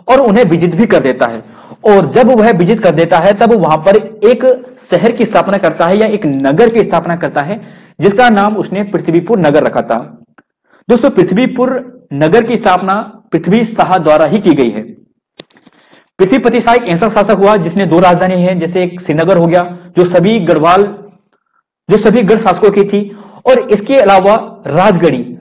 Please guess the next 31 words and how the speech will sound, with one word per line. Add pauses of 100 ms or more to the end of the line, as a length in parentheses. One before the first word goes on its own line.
(160)
जो
आपको
उत्तरकाशी
में
मिलेगा,
वह
भी
इसकी
राजधानी
थी। (840)
दोस्तों,
पृथ्वीपति
शाह
important
exam
की
दृष्टि
से
इसलिए
भी
हो
जाता
है,
क्योंकि
इसके
दरबार
में (520)
जो
सुलेमान
सिको
है,